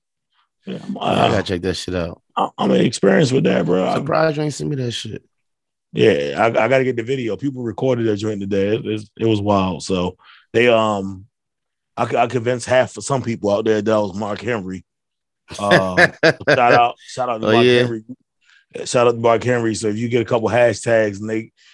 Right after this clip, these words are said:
Speaker 1: they saying, you know, "We love seeing you in Mexico," it's me, player. So, you know what I'm saying?
Speaker 2: Right.
Speaker 1: Send some of those proceeds to me. <laughs> Um, but yeah, they,
Speaker 2: I
Speaker 1: they
Speaker 2: need
Speaker 1: was
Speaker 2: all
Speaker 1: out
Speaker 2: that.
Speaker 1: there. Yeah, they,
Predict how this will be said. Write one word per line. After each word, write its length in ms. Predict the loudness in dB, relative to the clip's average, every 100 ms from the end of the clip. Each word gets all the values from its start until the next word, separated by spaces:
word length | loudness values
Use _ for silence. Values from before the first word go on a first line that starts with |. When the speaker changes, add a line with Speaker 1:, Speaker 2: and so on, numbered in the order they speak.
| _ -4
Speaker 1:
they 120 | -2
saying, 440 | 2 2 2 0 -2
you 100 | -2
know, 120 | 0
"We 140 | 0
love 240 | 2 2 2
seeing 240 | -2 0
you 100 | -2
in 60 | -2
Mexico," 520 | -2 -4 -8 -4 -2
it's 140 | -4 -4
me, 180 | -6
player. 340 | -2 -2 -2 -4
So, 320 | -6 -8 -10 _ _ _ _
you 60 | -6
know 80 |
what 20 | -2
I'm 60 |
saying? 360 | 4 4 4 2
Speaker 2:
Right. 180 | -4 _ -20 _ -2
Speaker 1:
Send 240 | 0 2
some 120 | 2
of 60 | 4
those 140 | 4
proceeds 580 | 4 2 2 0 0 0
to 80 | -2
me. 300 | 0 0 -2
<laughs> 60 | _ _ _ _ _ -18 -18 _
Um, 220 | 0 2 0 -8 -10 _ _ _ -20 -20 _ -8
but 260 | -4 0
yeah, 300 | 0 2 2
they, 180 | 2 0 0
Speaker 2:
I 80 |
Speaker 1:
they 160 | 0 2
Speaker 2:
need 40 |
Speaker 1:
was 80 | 2
Speaker 2:
all 60 | 2
Speaker 1:
out 40 | 0
Speaker 2:
that. 60 |
Speaker 1:
there. 360 | 0 0 -2 -6 _ _ -14
Yeah, 340 | -6 -4 -2
they, 260 | -2 -4